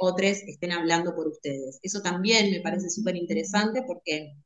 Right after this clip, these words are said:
lo que tuvieron, la característica que tuvieron estos encuentros fue que justamente, eh, no estuvieron mediados por nadie más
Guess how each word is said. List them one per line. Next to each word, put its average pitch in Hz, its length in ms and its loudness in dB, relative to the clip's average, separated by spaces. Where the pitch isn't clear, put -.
lo 175 140 -2
que 175 100 0
tuvieron, 180 560 2
la 175 100 2
característica 175 720 -2
que 165 100 -2
tuvieron 180 300 0
estos 180 260 -6
encuentros 196 640 2
fue 180 140 2
que 185 120 2
justamente, 208 920 2
eh, 151 680 0
no 180 120 0
estuvieron 202 460 4
mediados 196 720 6
por 175 400 0
nadie 196 340 6
más 196 280 4